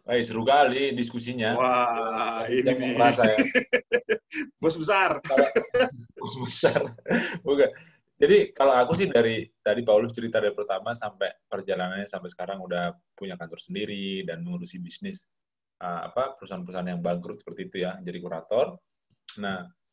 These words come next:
Speaker 1: ada satu yang aku mau tanya sebenarnya. Apa sih yang bikin, eh, sebelum itu gini dulu. Jadi kan ini perjalanannya itu perkembang-, pengembangan dirinya Paulus ini luar biasa bagus gitu ya. Jadi kapasitasnya juga bertambah dan yang lain-lain juga bertambah.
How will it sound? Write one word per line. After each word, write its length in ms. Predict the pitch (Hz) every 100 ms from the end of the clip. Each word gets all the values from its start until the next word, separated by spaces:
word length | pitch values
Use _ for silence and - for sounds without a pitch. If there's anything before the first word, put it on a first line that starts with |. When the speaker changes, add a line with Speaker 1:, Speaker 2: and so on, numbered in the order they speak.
| _ _ _ _
Speaker 1:
ada 240 | - 120 147
satu 260 | 143 135
yang 160 | 147 123
aku 160 | 104 120
mau 160 | 107
tanya 280 | 90 87 87
sebenarnya. 520 | 87 - - - - _ _ _ _ _ _ _ _ _
Apa 320 | 123 131 143
sih 240 | 143 156 143
yang 200 | 120 110
bikin, 500 | 107 - 131 131 131 _ _ _ _ _ _ _ _ -
eh, 140 | 110
sebelum 260 | 117 117 123
itu 120 | 120
gini 120 | 120
dulu. 240 | 107 90 - _ _ _
Jadi 220 | 110 127
kan 320 | 139 143 135 -
ini 180 | 123 135
perjalanannya 720 | 131 117 107 110 120 139 139
itu 80 | -
perkembang-, 560 | 127 117 107 107 107
pengembangan 480 | - 120 117 110 107
dirinya 320 | 110 107 110
Paulus 280 | 107 104 104
ini 120 | 127
luar 200 | 131 104
biasa 320 | 92 92 87
bagus 320 | 98 87 101 92
gitu 160 | 90
ya. 140 | 80 87 _ _ _
Jadi 160 | - 90
kapasitasnya 580 | 90 87 95 98 101 104
juga 200 | 98 87
bertambah 800 | 92 - 117 113 98 90 87 87 - _ _ -
dan 140 | 92
yang 140 | 95 90
lain-lain 320 | 95 101 107
juga 160 | 104 87
bertambah. 480 | 87 90 92 85